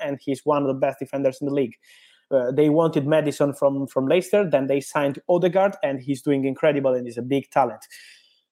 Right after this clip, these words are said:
So how Arsenal board, the director Edu Gaspar and the whole board were protecting Arteta after the difficult beginning of the season was a very complicated one. They were together, they protected the manager, they protected the,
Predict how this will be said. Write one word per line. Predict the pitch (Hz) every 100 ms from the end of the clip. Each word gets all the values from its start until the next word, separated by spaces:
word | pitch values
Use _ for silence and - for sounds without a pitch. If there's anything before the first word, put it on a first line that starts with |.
| _
So | - 190 185 185 -
how | - - 220 208
Arsenal | 202 202 - 143 139 139 -
board, | 135 175 135 139 - _
the | 143
director | 131 131 143 - 139
Edu | 131 127
Gaspar | 139 123 -
and | 123
the | 127
whole | 139 160
board | 131 156 156 _ -
were | 151
protecting | 147 160 151 185 - 160
Arteta | 143 131 165 156
after | 139 -
the | 139 135
difficult | 131 185 - 147 143 127
beginning | 139 143 139 131
of | 127
the | 123
season | 160 143 151 147 - -
was | 139
a | 131
very | 147 156
complicated | 156 139 139 151 131
one. | 123 117 - _
They | 139 160
were | 165 160
together, | - 151 160 143 127
they | 135
protected | 147 151 160 - 151
the | 147
manager, | 156 131 117 120
they | 147
protected | 147 151 151 156
the, | 151 151